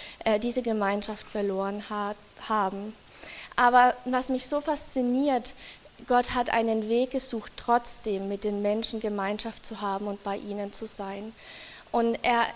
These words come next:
ist der Gott von Abraham, Isaak und Jakob, das lesen wir da. Und er hat, äh, zu Mose gesagt, „Ich will mit dir sein.“ Und das hat er mit dem Volk dann auch,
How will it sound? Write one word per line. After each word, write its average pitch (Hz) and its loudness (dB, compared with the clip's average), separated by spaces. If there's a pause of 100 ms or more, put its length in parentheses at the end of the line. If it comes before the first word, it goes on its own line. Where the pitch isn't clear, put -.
(120)
ist 269 0
der 240 4
Gott 247 0
von 233 -6
Abraham, 262 0
Isaak 247 -2
und 233 -4
Jakob, 208 -4 (140)
das 233 -6
lesen 226 2
wir 220 -2
da. 214 -6 (400)
Und 240 2 (720)
er 247 6
hat, 254 6 (120)
äh, 240 8
zu 233 0
Mose 262 8
gesagt, 254 2
„Ich 269 -4 (140)
will 233 6
mit 262 2
dir 277 2
sein.“ 202 -2
Und 214 -2
das 247 -2 (340)
hat 269 8
er 277 8
mit 262 6
dem 254 4
Volk 294 6
dann 262 2
auch, 285 4